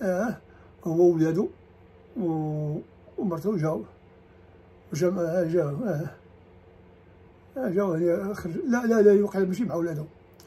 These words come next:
هادي، هادي جاب بوحدو، جاب بوحدو، وجاب، اه، جاب الوالده، وجاب خويا، واحد خويا، وجاب معنا واحد، اه، المناجير.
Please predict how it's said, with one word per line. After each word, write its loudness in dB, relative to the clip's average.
هادي، 2
هادي 2
جاب 4
بوحدو، -4
جاب 0
بوحدو، -6
وجاب، 2
اه، 2
جاب 4
الوالده، 2
وجاب 2
خويا، 2
واحد -4
خويا، -2
وجاب -2
معنا -2
واحد، -4
اه، -4
المناجير. -4